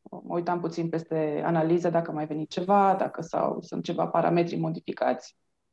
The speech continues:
Apoi urma o vizită mare cu doamna profesor, în care explicam evoluția cazului, dacă mai trebuie cerute niște analize, niște investigații, în funcție de ce se întâmpla.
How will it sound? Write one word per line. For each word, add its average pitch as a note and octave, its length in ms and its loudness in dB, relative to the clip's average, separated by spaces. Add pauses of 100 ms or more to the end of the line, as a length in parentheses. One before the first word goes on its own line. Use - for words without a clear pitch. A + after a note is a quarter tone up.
(1040)
Apoi G3 280 2
urma F#3+ 340 4
o F3 100 2
vizită E3+ 540 2
mare E3 680 2
cu - 120 -6
doamna E3+ 280 2
profesor, A3 840 -6
în G3 120 -4
care E3+ 220 4
explicam E3+ 500 2
evoluția E3+ 500 2
cazului, D#3 960 -2 (240)
dacă F3 320 2
mai F3+ 140 4
trebuie F3 260 0
cerute E3+ 320 0
niște E3+ 260 0
analize, E3 500 0
niște E3 260 -6
investigații, D#3+ 1160 0 (760)
în G3+ 140 0
funcție F3 320 -2
de D#3 460 2
ce E3+ 100 -4
se E3 120 -6
întâmpla. E3+ 580 -2